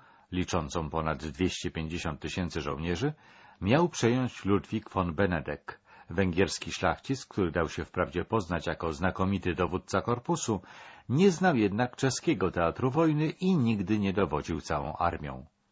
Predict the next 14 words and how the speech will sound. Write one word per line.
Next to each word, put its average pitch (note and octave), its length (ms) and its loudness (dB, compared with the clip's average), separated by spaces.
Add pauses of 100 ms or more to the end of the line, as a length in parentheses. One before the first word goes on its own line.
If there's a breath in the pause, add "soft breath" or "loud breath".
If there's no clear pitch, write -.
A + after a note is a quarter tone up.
(720 loud breath)
Próbował D3+ 520 6
wykręcić A#2+ 640 2
się F#2 120 0
jakoś F2+ 340 0
od E2+ 140 -4
tego E2+ 280 0
zaszczytnego F2 680 -2
zadania, D#2 560 0 (380 loud breath)
ale G#2 400 2
pod - 260 -2
naciskiem D#2 680 -6
cesarza E2 500 -2
Franciszka D#2+ 560 -6
Józefa F2+ 540 -2